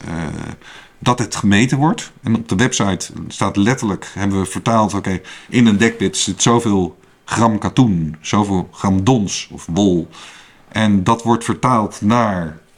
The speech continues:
effecten. Hè? Dus, eh, eh, bij ons bespaar je water. Geen chemicaliën gaan erin. Dus bij, als je weet dat ongeveer tussen acht en tienduizend liter water per kilo katoen,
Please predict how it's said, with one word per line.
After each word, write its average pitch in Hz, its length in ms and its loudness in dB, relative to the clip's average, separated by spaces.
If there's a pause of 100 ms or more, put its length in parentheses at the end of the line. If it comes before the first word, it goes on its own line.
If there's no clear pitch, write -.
(160)
effecten. - 720 -4
Hè? 135 160 0
Dus, 135 220 0
eh, 92 580 -2
eh, 87 80 -2 (160)
bij 104 160 0
ons 101 220 0
bespaar 104 440 0
je 87 160 -2 (140)
water. 110 520 0
Geen 123 260 0
chemicaliën 113 840 0
gaan 107 260 -2
erin. 110 320 2 (420)
Dus 90 160 -4
bij, 98 380 0 (220)
als - 80 -16
je - 60 -4
weet 104 220 2
dat - 260 -6
ongeveer 98 640 0 (160)
tussen - 240 -4
acht - 200 -2
en 101 160 -4
tienduizend 98 800 0 (160)
liter 107 460 2
water 104 420 0
per 87 160 -6
kilo 101 340 0
katoen, 87 600 2